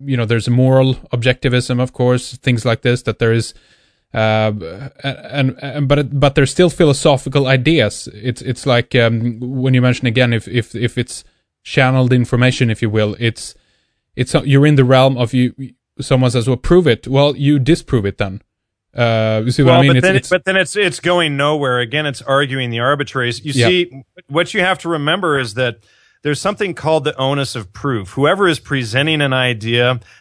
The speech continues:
Speaker 2: the onus of proof falls on them to support that idea. If I say that there is a green fairy sitting over in the corner and the guy next to me says, "Prove it," it's on me to prove it,
Speaker 1: Mm-hmm.
Speaker 2: period.
Speaker 1: Mm-hmm.
Speaker 2: You know,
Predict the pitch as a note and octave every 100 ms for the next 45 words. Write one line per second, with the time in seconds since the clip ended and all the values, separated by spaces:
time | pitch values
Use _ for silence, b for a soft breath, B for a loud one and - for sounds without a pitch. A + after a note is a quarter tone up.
0 | b A2+ C3+ C#3+ G#3+ G#3+ - D3+ - E3+
1 | F3+ E3 - D3+ D3+ C3 C#3+ C3+ C#3 D#3+
2 | C3 A#2 G#2+ A#2+ D3 - C3 B2 A#2 G#2
3 | D#3 C#3 F#2 b b C#3+ F3 G#3 A#3 -
4 | F3+ D3+ D3 E3+ F3 C#3 B2 B2 E3 D#3
5 | - F3 F#3+ D3+ B2+ - D#3 D3 C3+ C3+
6 | A#2+ B2+ A#2 - E3+ F3+ B2+ A#2+ A#2 B
7 | B B C3 C#3 C3+ C3 F3 E3+ D3+ F3
8 | - - D3 C#3 C#3 - D#3 C#3+ A2+ F#2+
9 | _ _ _ - G#3 G#3 C3+ A#2+ _ _
10 | _ - A3+ A3+ A3+ G#3+ F#3+ B3+ A3 -
11 | A#3 C#4 D3+ - - A#2 C#4+ C4 A2+ -
12 | - G#2 G#2+ - _ C3+ D3 C#3